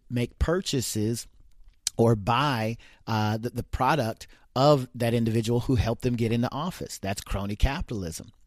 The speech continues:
The only way that that happens is as a result of the overreach of government in the first place,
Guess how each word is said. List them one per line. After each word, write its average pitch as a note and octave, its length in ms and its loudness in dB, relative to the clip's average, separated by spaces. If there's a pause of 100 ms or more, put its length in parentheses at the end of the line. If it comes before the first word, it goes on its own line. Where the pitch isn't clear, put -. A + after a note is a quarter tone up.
(580)
The B2+ 180 0
only F3 320 8
way D3 260 6
that C#3 180 2
that A2+ 140 2
happens A2 520 -2 (400)
is B2 160 2
as B2 160 4
a A#2 80 2
result A2+ 460 2
of A2 100 0
the G#2 180 -2
overreach B2 800 2 (300)
of G2+ 160 -4
government B2 560 2
in G2 180 -4
the G#2 80 -6
first E3+ 340 -6
place, - 420 -10